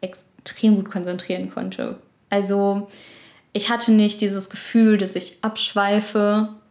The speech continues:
in meinem Kopf und mich wieder zurückholen muss, sondern ich war eher so, „Warum funktioniert das so gut? Wieso, wieso kann ich plötzlich so gut, äh, denken?“ Und ich hatte ganz oft das Gefühl, oder ich habe ganz oft das Gefühl,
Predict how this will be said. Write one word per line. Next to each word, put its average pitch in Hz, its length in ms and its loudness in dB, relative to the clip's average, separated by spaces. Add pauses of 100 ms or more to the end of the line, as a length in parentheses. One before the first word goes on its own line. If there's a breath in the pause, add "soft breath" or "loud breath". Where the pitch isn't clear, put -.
(160)
in 214 160 4
meinem 202 320 0
Kopf - 480 -4
und 214 120 4
mich 208 160 2
wieder 190 160 2
zurückholen 269 640 2
muss, 294 460 2 (100)
sondern 208 440 2
ich - 180 -4
war 208 120 0
eher 208 360 4
so, 190 500 2 (320)
„Warum 202 220 -2
funktioniert 208 500 2
das - 140 -2
so 208 100 2
gut? 190 280 -4 (520 soft breath)
Wieso, 208 420 0
wieso 214 160 4
kann 214 220 4
ich 214 160 2
plötzlich 220 500 0
so 208 120 0
gut, 202 400 -2
äh, - 300 -20 (100)
denken?“ 254 760 4 (140)
Und 208 180 0
ich - 140 -6
hatte 208 260 -2
ganz 208 400 -2
oft 220 260 -6
das 214 200 -2
Gefühl, 254 800 2
oder 190 100 -6
ich 185 140 -10
habe 233 240 0
ganz 220 240 0
oft 233 200 -6
das - 140 -10
Gefühl, 240 440 0